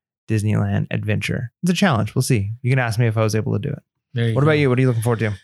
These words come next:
Speaker 2: Few things. Uh, so even though I know I say I'm gonna do secondary goods, I do wanna scout and just see it, what's out there in retail arbitrage. I just wanna see, 'cause right now people are buying. So if I can get a feel for, like,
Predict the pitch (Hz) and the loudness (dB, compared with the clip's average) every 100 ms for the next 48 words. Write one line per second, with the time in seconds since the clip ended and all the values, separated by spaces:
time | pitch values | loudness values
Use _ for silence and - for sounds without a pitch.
0 | - - - _ 220 226 175 151 170 - | -18 -20 -20 _ 2 4 4 2 2 0
1 | 139 151 143 131 110 - - - - - | 0 0 2 2 0 -6 -8 -10 -12 -12
2 | 156 165 151 139 147 175 160 160 151 143 | -2 2 4 4 2 4 4 6 6 6
3 | 139 135 139 135 151 131 131 123 - 135 | 6 6 6 6 6 6 6 4 2 4
4 | 131 127 123 117 120 113 135 123 120 120 | 6 6 4 4 2 2 2 4 4 4
5 | 110 120 123 123 - - - - _ - | 4 2 2 -4 -10 -20 -20 -20 _ -8
6 | 139 131 143 151 135 127 - 120 127 120 | -4 0 4 4 4 2 0 0 4 4
7 | 113 117 - 127 123 139 123 113 117 120 | 4 2 2 2 2 2 2 2 0 2
8 | 110 110 104 107 104 104 101 104 104 - | 4 4 2 2 0 0 -2 -4 -4 -8
9 | _ - 135 - 156 139 220 139 _ 151 | _ 0 2 4 4 4 0 -2 _ 0
10 | 139 135 131 139 143 139 143 135 117 147 | 2 2 2 4 4 4 4 4 4 4
11 | 156 120 135 127 - _ _ _ _ _ | 4 4 4 2 0 _ _ _ _ _
12 | - 135 143 135 143 135 143 135 131 - | -4 0 2 2 2 2 4 6 4 2
13 | 127 139 151 117 110 135 131 123 120 | 4 4 2 0 0 2 4 4 2